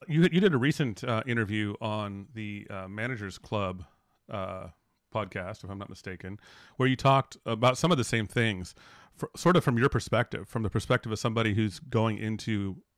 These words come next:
being a fractional C T O. Uh, so if anybody's interested in that topic, by the way, I'll have a link to the sh-, in the show notes to that, uh,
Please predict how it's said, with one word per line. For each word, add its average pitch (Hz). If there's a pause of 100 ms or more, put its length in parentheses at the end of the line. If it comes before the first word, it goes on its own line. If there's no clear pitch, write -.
(100)
being 110
a 98
fractional 95
C 95
T 92
O. 90 (500)
Uh, 107
so 131
if 117
anybody's 156
interested 135
in 104
that 104 (200)
topic, 117
by 95
the 98
way, 98
I'll 98
have 110
a 98
link 101
to 98
the 98
sh-, -
in 98
the 92
show 98
notes 98
to 95
that, 92
uh, 90